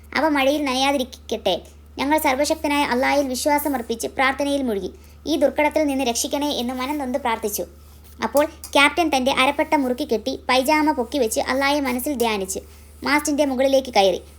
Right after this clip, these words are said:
ചുറ്റുപാടും വീക്ഷിച്ച ശേഷം യാത്രക്കാരെയും കപ്പൽ ജോലിക്കാരെയും നോക്കി ദുഃഖത്തോടെ മുഖത്ത് മുഷ്ടി ചുരുട്ടി ഇടിക്കുകയും താടി രോമങ്ങൾ വലിച്ചു പറിക്കുകയും ചെയ്തു. അപ്പോൾ ഞങ്ങൾ അയാളോട് വിളിച്ചു ചോദിച്ചു,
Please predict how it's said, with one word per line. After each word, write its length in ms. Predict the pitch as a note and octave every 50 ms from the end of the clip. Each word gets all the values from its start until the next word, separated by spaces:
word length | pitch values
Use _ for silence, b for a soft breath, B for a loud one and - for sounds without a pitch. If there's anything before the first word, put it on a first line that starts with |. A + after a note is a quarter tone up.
| - - -
ചുറ്റുപാടും 440 | - C#4 - E4+ D4 D#4 D#4 D#4+ D4+
വീക്ഷിച്ച 380 | D4 C4+ B3 - D#4 C#4+ D#4
ശേഷം 380 | D4+ - B3+ C4+ B3+ - C#4 C4 - C4+
യാത്രക്കാരെയും 640 | A#3+ A#3+ C4 C4 D4 D4+ - D4 C4+ C4 C4+ C4+
കപ്പൽ 360 | B3 C4 B3 - D#4 D#4+ D4 - - -
ജോലിക്കാരെയും 640 | A#3 B3 B3 B3+ C#4 - C#4 C4+ C4 B3+ C4 C4+ C4+
നോക്കി 200 | B3 A3+ A3 C#4+
ദുഃഖത്തോടെ 500 | B3 A3+ A#3 - D4 D4 D4 C#4 C4 C4+
മുഖത്ത് 300 | B3 A#3 A#3 C#4 C4+ C#4+
മുഷ്ടി 280 | B3+ B3+ B3+ - - E4
ചുരുട്ടി 280 | C#4+ C4 A#3+ A#3+ C#4
ഇടിക്കുകയും 500 | - A#3 A#3 B3 B3 C4+ B3 B3 B3 A#3+ B3 B B B B - -
താടി 200 | C4+ C4+ C#4 D4
രോമങ്ങൾ 340 | D4+ D4 D4 C#4 C#4+ C#4+ D4
വലിച്ചു 320 | C4+ C4 B3 B3+ B3+ -
പറിക്കുകയും 460 | C4+ C#4 B3+ B3 B3+ A#3+ C4 C4 C4 B3
ചെയ്തു. 260 | - G3+ F#3 G3 - - B B B B B B B B -
അപ്പോൾ 220 | - - D4+ D#4
ഞങ്ങൾ 260 | D4 C#4 C#4 D4 D#4+ - -
അയാളോട് 380 | B3 C4 C#4 C#4 C#4+ C#4+ C#4+
വിളിച്ചു 260 | C4+ B3+ B3+ B3 -
ചോദിച്ചു, 380 | C4 C4+ A#3 A3 G3+ G3 -